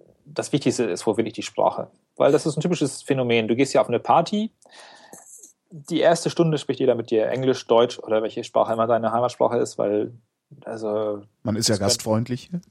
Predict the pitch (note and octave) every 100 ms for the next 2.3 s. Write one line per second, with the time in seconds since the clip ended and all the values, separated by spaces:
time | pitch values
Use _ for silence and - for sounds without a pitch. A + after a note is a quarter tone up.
0 | _ - B2+ C3+ D#3 C#3 C#3+ D3 E3 F3+
1 | D#3 D3+ - A3 C#3+ C3+ - - F2+ -
2 | C#3+ D3